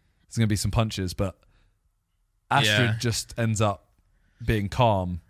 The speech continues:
Speaker 2: Okay.
Speaker 1: and, like, just jabs her.
Speaker 2: Right, 'cause even, even, even, okay, yeah, even at the
Speaker 1: So, like,
Speaker 2: start
Speaker 1: from this, it's like from, there's one mo-, one bit where it's like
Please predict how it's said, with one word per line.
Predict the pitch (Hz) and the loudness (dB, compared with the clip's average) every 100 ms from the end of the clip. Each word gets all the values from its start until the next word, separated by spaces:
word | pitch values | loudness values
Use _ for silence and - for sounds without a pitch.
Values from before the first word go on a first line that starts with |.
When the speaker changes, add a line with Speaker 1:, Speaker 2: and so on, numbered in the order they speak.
| - | -6
Speaker 2:
Okay. | 113 113 101 92 | -4 0 0 0
Speaker 1:
and, | 110 107 | -2 0
like, | 101 95 | 0 -2
just | - 101 | -6 -4
jabs | - 101 98 | -2 -2 0
her. | 107 117 _ _ _ - | -2 -2 _ _ _ 0
Speaker 2:
Right, | 127 117 | 0 2
'cause | |
even, | 190 202 | 2 2
even, | 170 208 180 | 2 2 2
even, | 175 196 147 | 2 2 2
okay, | 139 120 | 2 0
yeah, | - | 2
even | 170 190 | 0 0
at | |
the | 139 | 0
Speaker 1:
So, | |
like, | 117 | 2
Speaker 2:
start | 170 123 123 | 4 4 4
Speaker 1:
from | 123 | 2
this, | 131 - - | 2 2 -2
it's | 120 - | -4 0
like | 127 113 | 0 0
from, | - 117 117 110 - - _ _ _ _ _ - | -2 0 0 -2 -6 -20 _ _ _ _ _ -6
there's | 117 | -2
one | 123 127 117 | 2 2 4
mo-, | 117 - | 0 0
one | 117 120 | 0 0
bit | 113 113 101 | 2 0 0
where | 104 | -4
it's | 95 | -4
like | 101 98 | -4 -4